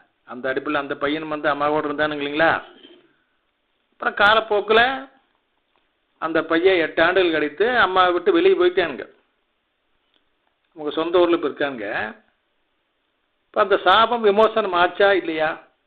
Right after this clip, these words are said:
அந்த முடிவை பத்தி சொல்லாம இதுவரைக்கும் விட்டிருந்தன சக்தியில. காரணம் எனக்கும் தெரியல. இப்பதான் சில மாதங்களுக்கு முன்னால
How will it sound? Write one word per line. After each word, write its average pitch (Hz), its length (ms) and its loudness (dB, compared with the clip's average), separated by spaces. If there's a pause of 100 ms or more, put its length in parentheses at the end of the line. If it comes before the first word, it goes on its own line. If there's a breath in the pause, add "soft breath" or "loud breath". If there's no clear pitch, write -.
(640)
அந்த 147 240 -6
முடிவை 202 380 2
பத்தி 196 240 -2
சொல்லாம 175 540 0 (960)
இதுவரைக்கும் 156 640 -2
விட்டிருந்தன 151 480 -4
சக்தியில. 120 640 -8 (800)
காரணம் 180 340 2
எனக்கும் 175 400 -4
தெரியல. 175 340 -4 (920)
இப்பதான் 214 280 2
சில 180 180 2
மாதங்களுக்கு 175 580 0
முன்னால 143 680 -2